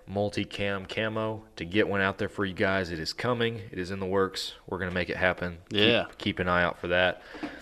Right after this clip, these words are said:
Speaker 1: Our Pronghorn Country apparel line is pretty sweet. So
Speaker 2: Absolutely.
Speaker 1: if you guys have not already, um, picked up a Pronghorn Country t-shirt, you need to go to our website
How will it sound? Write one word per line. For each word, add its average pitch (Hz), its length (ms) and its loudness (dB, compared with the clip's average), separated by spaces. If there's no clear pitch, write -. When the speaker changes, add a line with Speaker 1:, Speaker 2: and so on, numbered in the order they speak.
Speaker 1:
Our 87 60 0
Pronghorn 90 560 -2
Country 92 420 0
apparel 90 340 2
line 90 240 0
is 87 120 -6
pretty 87 240 -4
sweet. 107 640 0
So - 100 2
Speaker 2:
Absolutely. 110 380 4
Speaker 1:
if - 20 4
you 98 60 4
guys 90 240 -2
have 90 180 -4
not 95 360 0
already, 90 600 -2
um, 78 360 -2
picked 98 220 -2
up 90 100 -2
a 90 60 -4
Pronghorn 87 500 -2
Country - 320 -6
t-shirt, 87 540 -4
you 85 80 -12
need 85 100 -6
to 82 80 -6
go 85 160 -4
to 80 60 -8
our 80 120 -2
website 78 560 -2